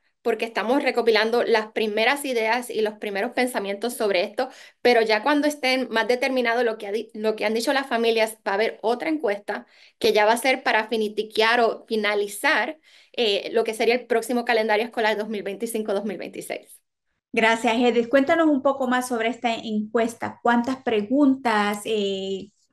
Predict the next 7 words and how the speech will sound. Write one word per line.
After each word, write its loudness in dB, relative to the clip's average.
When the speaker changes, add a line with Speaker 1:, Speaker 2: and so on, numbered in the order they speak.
Speaker 2:
¿qué 6
podemos 6
esperar 2
como -2
padres -2
de -2
familia? -4